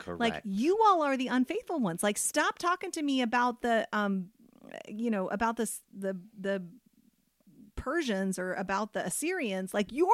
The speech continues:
Speaker 1: the problem," <laughs> right? And that, that's what exists in scripture is pro-, God's prophets calling out God's people. And so maybe that, I'm not saying the minority is always right,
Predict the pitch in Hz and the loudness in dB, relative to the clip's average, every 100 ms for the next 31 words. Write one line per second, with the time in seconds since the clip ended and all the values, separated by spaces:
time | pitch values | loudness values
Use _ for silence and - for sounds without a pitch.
0 | 494 440 - 262 262 - 196 226 196 214 | 4 2 2 2 2 0 -4 -2 -2 -2
1 | - - - - 254 240 254 320 - - | -8 -18 -18 -6 0 4 6 6 2 2
2 | 240 302 - 269 233 196 190 254 262 - | 4 4 -2 -4 -4 -4 -2 0 0 -4
3 | - 202 - 349 - 262 - 202 185 - | -6 -6 -4 -6 -4 -4 -2 -2 -4 -8
4 | - - - 269 - 202 226 269 302 262 | -20 -20 -10 -6 -4 0 2 2 2 -2
5 | - - - 269 262 - 185 175 - - | -8 -16 -4 0 0 0 -6 -6 -8 -16
6 | - - 247 254 247 240 - - 226 214 | -10 -2 0 0 -2 -4 -6 -2 0 0
7 | 202 - 160 - 220 196 208 208 208 - | -2 -10 -18 -4 2 4 4 2 0 -6
8 | _ - 285 - 165 156 - - - 233 | _ -8 -8 -6 -6 -8 -8 -14 -2 2
9 | 240 247 240 220 _ _ _ _ _ _ | 2 4 2 -2 _ _ _ _ _ _
10 | 220 240 294 370 403 320 247 339 339 240 | 0 2 2 0 -2 2 4 4 2 2
11 | 226 214 208 196 190 180 180 190 320 247 | 2 2 2 0 0 -2 0 0 0 -2
12 | 160 123 147 | -4 -8 -8